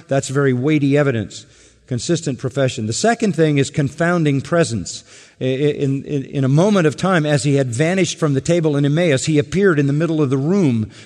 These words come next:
with all of these disciples and apostles gathered together. This is a confounding experience, and we'll look at that. And the third element is convincing proofs. They think he's a ghost or a spirit,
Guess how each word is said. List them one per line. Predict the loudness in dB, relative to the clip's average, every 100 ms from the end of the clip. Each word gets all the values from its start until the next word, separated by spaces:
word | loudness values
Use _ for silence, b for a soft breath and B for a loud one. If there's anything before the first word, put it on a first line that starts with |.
| B
with | 0 2
all | 0 0 0
of | 2
these | 0 0
disciples | -4 0 0 0 -2 -2
and | -2
apostles | -2 -4 -6 -6 -6
gathered | -4 -2 -2
together. | -2 0 0 -2 -6 B B
This | 0 0
is | 0
a | 0
confounding | -2 -2 2 2 0 -2 -2 0 2 2 2
experience, | 0 -4 -2 0 0 -2 -6
and | -6 -2
we'll | -2
look | -2
at | -2 -2
that. | -2 -2 B B B
And | -2
the | -2
third | 2 2
element | 4 2 0 -2
is | -2
convincing | -2 -2 0 0 0 -4
proofs. | -4 0 2 2 -2 -4
They | 0 2
think | 0 0 0 0
he's | -2 -4
a | -4
ghost | -2 2 4 2 0
or | -2
a | -2
spirit, | -2 2 4 4 0